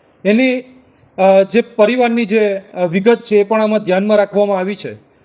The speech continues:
સાથે જ આ ફોર્મની અંદર એને અગાઉ કોઈ પોલીસ કેસો થયા છે કે કેમ, અને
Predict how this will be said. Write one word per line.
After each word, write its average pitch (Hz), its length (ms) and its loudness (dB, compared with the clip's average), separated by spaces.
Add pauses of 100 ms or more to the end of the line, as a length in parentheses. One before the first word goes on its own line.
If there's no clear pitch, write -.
(140)
સાથે 214 460 2
જ 240 80 -12 (440)
આ 196 80 4
ફોર્મની 233 440 -2
અંદર 220 380 -2 (320)
એને 208 200 0
અગાઉ 220 360 0
કોઈ 226 140 -2
પોલીસ 208 320 -4
કેસો 208 240 -2
થયા 190 300 2
છે 208 160 -6
કે 208 120 -2
કેમ, 202 380 0 (680)
અને 220 380 0